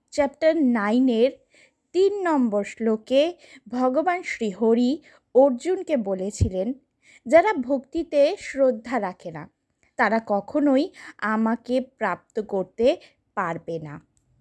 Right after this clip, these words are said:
এবং তারা বারংবার এই ভৌতিক জগতে, এই ম্যাটেরিয়াল ওয়ার্ল্ডে জন্ম মৃত্যুকে ভোগ করতে আসতে থাকবে। ফ্রেন্ডস, ম্যাটেরিয়াল ওয়ার্ল্ডে যে,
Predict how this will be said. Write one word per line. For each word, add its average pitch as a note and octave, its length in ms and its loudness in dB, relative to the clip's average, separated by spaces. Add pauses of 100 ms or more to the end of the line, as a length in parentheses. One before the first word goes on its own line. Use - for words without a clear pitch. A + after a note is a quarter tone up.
(1200)
এবং G4+ 420 2
তারা A3+ 460 0 (340)
বারংবার C4 840 0 (340)
এই D#4 220 -2
ভৌতিক B3 680 -2
জগতে, F#3 600 -6 (320)
এই A3+ 160 2
ম্যাটেরিয়াল A3+ 600 0
ওয়ার্ল্ডে A3+ 580 2 (380)
জন্ম C4+ 580 2
মৃত্যুকে B3 720 -2
ভোগ B3+ 460 -2
করতে A#3 520 -4 (400)
আসতে F#3+ 380 -10
থাকবে। E3+ 460 -12 (500)
ফ্রেন্ডস, C4 440 2 (480)
ম্যাটেরিয়াল F4 600 2
ওয়ার্ল্ডে A#3 600 0 (840)
যে, D4+ 320 2